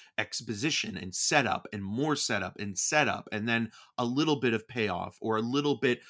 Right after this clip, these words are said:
of foreshadowing for something else. And if it was more about the characters and less about the plot, I think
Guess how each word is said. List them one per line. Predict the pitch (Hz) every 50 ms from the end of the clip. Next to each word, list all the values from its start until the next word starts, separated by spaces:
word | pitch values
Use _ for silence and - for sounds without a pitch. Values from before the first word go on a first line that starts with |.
| - -
of | - 113 - -
foreshadowing | - - 127 120 123 117 - - - 117 101 98 92 98 92 95 92 95 92
for | - - 104
something | - - 110 101 - 117 107 113
else. | 147 151 117 - - - - - - - - - - _ -
And | 139 139 139 135 135 135 - -
if | 151 143 180
it | 156 -
was | 143 139 131 123
more | 123 123 127 139 143 160 156
about | - 123 110 - 127 123 127 - -
the | 117
characters | - - - 147 170 170 151 - - - 131 117 113 107
and | - 113 110 110 107
less | 110 147 165 -
about | - 107 104 104 98 98 -
the | - 92
plot, | - - - - 107 101 98 - -
I | - 113
think | 110 - - 165 156 147 143